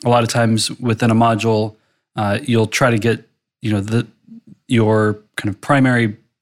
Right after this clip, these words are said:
argument or your first argument should be consistent across that module's functions so that they can be piped together. Like, you know, like, the enum module is the greatest example of this. Like, it always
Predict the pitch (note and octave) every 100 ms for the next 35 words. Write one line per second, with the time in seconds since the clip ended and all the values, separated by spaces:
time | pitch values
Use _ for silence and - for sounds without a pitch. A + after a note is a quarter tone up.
0 | _ _ _ _ A2 G#2+ C3 D3 A2 G2+
1 | G2+ - A#2+ A2+ A2+ A2 A2 - - G#2+
2 | G#2 - F#2+ A#2+ - C#3+ - _ _ _
3 | _ _ _ A2 - A#2+ A#2 - - A#2
4 | A#2+ A2+ A2 G#2 - A#2 A#2 B2+ A2+ -
5 | G#2 F#2+ G#2+ G2+ G2 A2 G#2+ - G#2+ G#2
6 | G#2 G#2 _ _ _ - G2 - G#2+ G2
7 | _ _ _ _ _ - G#2+ C3+ B2+ C#3
8 | B2 A2+ A2+ A#2+ A2+ G2+ G#2 G2+ - -
9 | - - - A2+ C3+ A#2 A2 G2+ F#2+ G2
10 | F2+ - - G#2+ - A#2 B2+ B2+ A2+ -